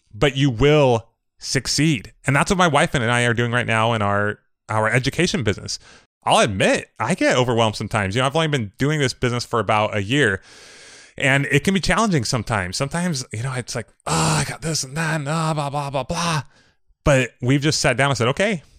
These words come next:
every day we're gonna plug away. We're gonna focus on the website this day, and then we're gonna focus on the edu-, this program this day, and this and this and this." And it's been incredible what that has done. Just those consistent, persistent actions, having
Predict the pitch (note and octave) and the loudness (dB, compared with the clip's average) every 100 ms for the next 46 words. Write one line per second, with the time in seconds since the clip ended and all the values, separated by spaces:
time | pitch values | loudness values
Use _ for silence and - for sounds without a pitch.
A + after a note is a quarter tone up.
0 | _ _ A2+ A2+ A#2 F#2 G2 G2 - G2 | _ _ 0 2 0 0 -2 -6 -4 -4
1 | G2+ F#2 F2+ - G#2 G2 - A2 - A2+ | -2 -6 -10 -10 -6 -4 -2 -4 -2 -2
2 | G2+ G2+ F#2+ G2+ A2 - G2+ F#2 F#2+ - | 0 -2 -2 0 0 0 -4 -4 -8 -10
3 | F#2+ G2 A2 G#2+ - A#2 A#2 A2 G#2 G#2 | -10 -8 -6 -4 -4 -4 -2 -2 -2 -4
4 | G#2+ G2+ F#2 G2+ C#3+ C3 - A#2 G2 F#2 | -4 -6 -12 -2 0 0 0 0 0 -2
5 | G2 - F#2 F#2 A2+ D3 - A#2 B2 - | -6 -6 -6 -4 0 0 0 -2 -2 -2
6 | A2 B2+ A2 - - - _ _ - C3+ | -2 0 0 -4 -14 -20 _ _ -4 -2
7 | C3+ - C3+ A2 - - B2 C3+ G2 G2+ | 0 0 -2 -2 -6 0 2 2 0 0
8 | G#2+ F#2+ F2+ G2+ F2 - A2+ G2 F2+ - | 0 -2 -2 -4 -4 -2 0 0 -4 -12
9 | _ _ A#2 - A#2+ G2+ G2 - D3 - | _ _ -2 0 0 0 -4 0 -2 0
10 | C3 - A2+ B2+ - F2 G2+ - G2+ F#2 | -4 -2 -4 -4 -4 -2 -2 -2 -8 -10
11 | - A#2 G#2 A2 G#2 | -6 -4 -2 -2 -4